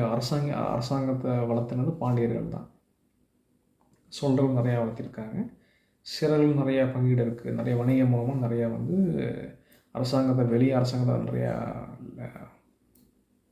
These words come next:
அப்போ இப்பேற்பட்ட இது நம்மளுக்கு ஏன் தெரியல அப்படின்னா, நம்ம வந்து, ஆ, மூவேந்தர்களை வந்து வெறும் ராஜாக்களா மட்டும்தான் பார்த்தோம்.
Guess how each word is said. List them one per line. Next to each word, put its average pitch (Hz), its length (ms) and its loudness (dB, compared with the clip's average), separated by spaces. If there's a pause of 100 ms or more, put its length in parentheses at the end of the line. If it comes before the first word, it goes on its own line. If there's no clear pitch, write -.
(2000)
அப்போ 156 200 -8
இப்பேற்பட்ட 131 840 0 (600)
இது 143 140 -2
நம்மளுக்கு 131 360 2
ஏன் 160 300 4
தெரியல 135 340 2
அப்படின்னா, 123 600 0 (380)
நம்ம 127 260 0
வந்து, 151 420 -2 (880)
ஆ, 127 160 -4
மூவேந்தர்களை 139 540 2
வந்து 143 260 0
வெறும் 131 180 -2
ராஜாக்களா 123 460 4
மட்டும்தான் 120 360 0
பார்த்தோம். - 340 -10